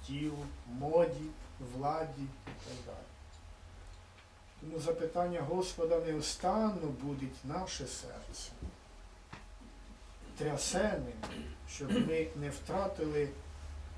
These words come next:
того нашого шляху. Неможливо прийняти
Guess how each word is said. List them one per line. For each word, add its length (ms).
того 260
нашого 460
шляху. 560
Неможливо 600
прийняти 720